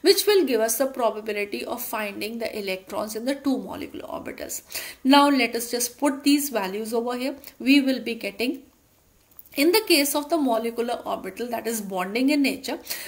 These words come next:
that there is an addition of now two psi A psi B. So this is a factor which has increased, whereas in case of the anti-bonding, this is the same factor that has decreased. So what do we get? In case of the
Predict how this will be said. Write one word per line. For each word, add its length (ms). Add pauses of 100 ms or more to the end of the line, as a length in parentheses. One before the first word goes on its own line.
(120)
that 220
there 280
is 200
an 180
addition 680
of 300
now 300 (120)
two 220
psi 560
A 160
psi 400
B. 160 (180)
So 120
this 240
is 100
a 80
factor 460
which 180
has 160
increased, 720 (480)
whereas 400
in 160
case 220
of 140
the 200
anti-bonding, 800 (120)
this 200
is 160
the 100
same 360
factor 380
that 220
has 160
decreased. 560 (340)
So 140
what 240
do 100
we 120
get? 260 (340)
In 220
case 320
of 300
the 160